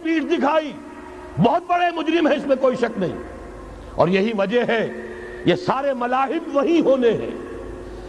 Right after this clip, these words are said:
ایسی ایسی بھاری جنگیں، حضور فرماتے ہیں، اتنے لوگ ہلاک ہوں گے کہ پرندہ اڑتا چلا جائے گا،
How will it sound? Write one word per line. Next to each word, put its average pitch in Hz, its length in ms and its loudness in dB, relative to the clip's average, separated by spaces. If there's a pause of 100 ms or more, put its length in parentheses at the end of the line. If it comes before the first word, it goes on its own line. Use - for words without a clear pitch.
(160)
ایسی 226 340 0
ایسی 262 220 -2
بھاری 285 460 -2
جنگیں، 285 520 -2 (220)
حضور 285 300 2
فرماتے 269 500 2
ہیں، 220 180 2 (300)
اتنے 349 320 2
لوگ 349 260 4
ہلاک 311 380 0
ہوں 302 160 2
گے 220 180 2 (560)
کہ 226 100 4
پرندہ 269 400 -2
اڑتا 262 320 0 (100)
چلا 320 180 2
جائے 302 320 0
گا، 262 160 2